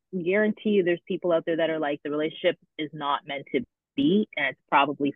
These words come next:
for the best that you separate." But I do feel that there's a lot of people out there that hit that roadblock and then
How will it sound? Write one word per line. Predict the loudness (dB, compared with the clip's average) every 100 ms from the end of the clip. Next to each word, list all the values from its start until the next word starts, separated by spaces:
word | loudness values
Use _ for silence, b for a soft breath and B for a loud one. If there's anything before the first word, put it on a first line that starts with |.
| 0
for | 2 4
the | 2
best | -2 -4 -4
that | -6 -6
you | -4
separate." | -4 -2 -2 -2 -8 _ _ -18 B B
But | 2
I | 4 4
do | 6 4 4
feel | 4 4
that | 4
there's | 4 4
a |
lot | 4 4 4 2
of | -2
people | -6 -2 0
out | 0 0
there | 0 2
that | 2 0 -2
hit | -4 0
that | 0 0
roadblock | 0 0 0 -2 -2 -2 -6 -14
and | -12 -10
then | -10 -6